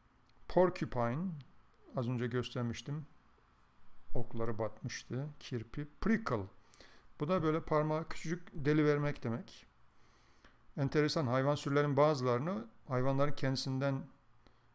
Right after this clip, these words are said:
yola çıkarak sürü haline getirmişler. Ama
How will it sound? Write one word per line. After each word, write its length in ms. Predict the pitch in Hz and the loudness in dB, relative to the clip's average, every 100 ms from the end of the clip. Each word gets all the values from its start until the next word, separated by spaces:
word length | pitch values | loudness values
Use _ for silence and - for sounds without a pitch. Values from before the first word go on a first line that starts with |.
| - | -4
yola 240 | 131 135 | 0 0
çıkarak 380 | - - 143 170 | -2 0 0 0
sürü 260 | - 139 143 | -2 2 4
haline 320 | 131 127 127 | 4 2 -2
getirmişler. 760 | 110 - 120 - - - - - - | -4 -6 -10 -8 -10 -12 -14 -20 0
Ama 340 | 147 151 196 | 2 2 0